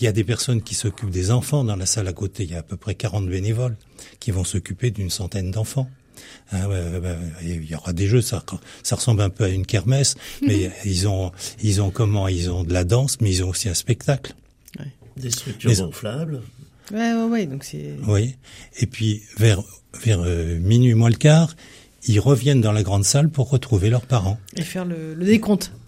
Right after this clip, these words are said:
Speaker 1: Eh ben, oui, et puis comment on va participer à, à la bonne année, au cotillon, et puis, à, et puis, et puis ils peuvent danser avec leurs parents. Hein ?
Speaker 2: Côté Lazare, euh, vous sentez aussi que spécialement cette période de fête de fin d'année, de Noël, euh, il y a des, des personnes qui se manifestent en disant, il y a un élan solidaire ?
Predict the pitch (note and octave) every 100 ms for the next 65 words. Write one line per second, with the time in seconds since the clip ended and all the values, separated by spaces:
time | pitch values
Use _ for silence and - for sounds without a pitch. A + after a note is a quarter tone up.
0 | - G#2+ - - G2+ D#3 C3+ F#2+ F#2+ G#2+
1 | F#2+ G#2+ G#2 F#2 F#2 F2+ - - - G2+
2 | B2 A#2 G#2+ F2+ - - - F#2+ F#2 G2
3 | F#2+ G#2 B2 C3 A#2+ F#2 F#2+ - F2+ A#2+
4 | C3 B2+ G#2+ F#2+ - F#2+ E2 D#2+ D#2+ E2+
5 | - F#2 - E2+ E2 D#2+ D#2 E2+ G2 D#2+
6 | E2+ E2 G#2 E2 - - B2+ A#2+ - -
7 | - _ - - - - G#2+ G2+ - -
8 | A3+ B3 A3+ G3 G3+ G#3+ G#3 F3 E3+ E3
9 | F3+ G#3 F#3+ B3 A3 - C4 A3+ F#3+ F#3
10 | F3 D#3 - B3 - G#3+ G#3+ D4+ D4+ G#3
11 | - F#3+ F#3+ F#3 F3+ F3 D#3+ D#3+ D#3+ A3
12 | C4+ A#3+ G3+ G3 G3+ A3+ C4+ A3 F#3 G3
13 | A3 A#3+ F#3+ F3+ F3 F3 F3 - G#3 G#3
14 | - F3 F3 D#3 G3+ A3 E3+ D#3+ D#3+ E3+
15 | G3 F#3+ D#3+ F#3 G3 G#3+ C#4+ - G#3+ G3
16 | A#3